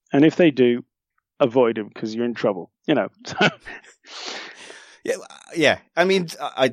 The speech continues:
Speaker 2: completely respect what you're saying. Just for the record, 'cause people will ask me, um, I, I think a woman can win the Formula One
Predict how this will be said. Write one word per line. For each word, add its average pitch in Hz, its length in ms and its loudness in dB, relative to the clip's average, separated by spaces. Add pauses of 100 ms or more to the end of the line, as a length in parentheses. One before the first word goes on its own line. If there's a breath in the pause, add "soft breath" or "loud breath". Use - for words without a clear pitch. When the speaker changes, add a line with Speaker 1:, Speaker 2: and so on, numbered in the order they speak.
(120)
Speaker 2:
completely 143 380 -2
respect 117 400 -2
what 104 100 -4
you're 98 60 -6
saying. 95 460 -2
Just - 280 -2
for 143 260 0
the 110 100 -4
record, 104 500 -4
'cause 101 160 -8
people 95 300 -8
will 92 180 -2
ask 92 240 -2
me, 104 280 0 (260 soft breath)
um, 107 380 0 (140)
I, 117 160 2
I 120 120 0
think 113 180 -4
a 107 60 -4
woman 113 220 -2
can 120 440 -2
win 101 220 -2
the 92 60 -2
Formula 90 340 -2
One 87 320 -4